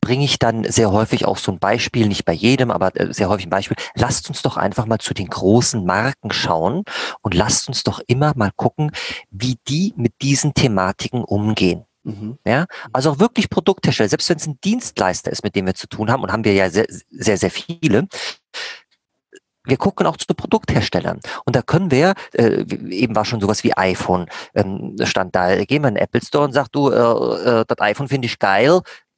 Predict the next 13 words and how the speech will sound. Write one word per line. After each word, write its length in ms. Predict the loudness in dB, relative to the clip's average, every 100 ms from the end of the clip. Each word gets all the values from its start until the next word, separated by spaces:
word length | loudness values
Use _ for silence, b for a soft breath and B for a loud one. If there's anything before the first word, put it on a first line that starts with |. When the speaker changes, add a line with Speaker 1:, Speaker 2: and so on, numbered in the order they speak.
| -4
Speaker 1:
zehn 180 | 0 0
Prozent. 440 | 2 4 2 0
<laughs> 100 | 0 2 2 2 0 -4 -8 B B -10 -10 _ _ -20 _ -20 -20
Dann 100 | -16
zuckt 260 | -2 0 2
er 60 |
die 100 | 2
Achseln 440 | 2 0 2 2 2 B B 2
und 320 | 2 2 2
dreht 160 | 0 2
sich 200 | -2 0
rum 180 | 2
und 160 | 2 -2